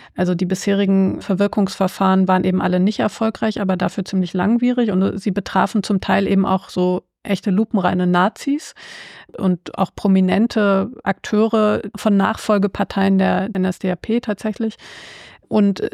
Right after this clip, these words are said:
trotzdem ist es nicht dazu gekommen, dass das Bundesverfassungsgericht die Verwirkung ausgesprochen hat. Dazu kommt aber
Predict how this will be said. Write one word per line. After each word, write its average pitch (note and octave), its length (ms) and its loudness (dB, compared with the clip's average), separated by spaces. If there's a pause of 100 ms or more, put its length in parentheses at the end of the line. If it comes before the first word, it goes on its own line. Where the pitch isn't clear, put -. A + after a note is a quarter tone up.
trotzdem G#3+ 400 0
ist - 120 -2
es G3+ 120 -2
nicht G3+ 200 2
dazu G3 400 -2
gekommen, G3+ 420 2
dass G#3+ 120 0
das G#3 140 -2
Bundesverfassungsgericht G3 960 -2
die F#3 60 -4
Verwirkung F#3+ 500 -2
ausgesprochen A3 640 -2
hat. G#3+ 160 -2 (400)
Dazu G#3 300 -2
kommt A#3+ 260 0
aber G#3 400 0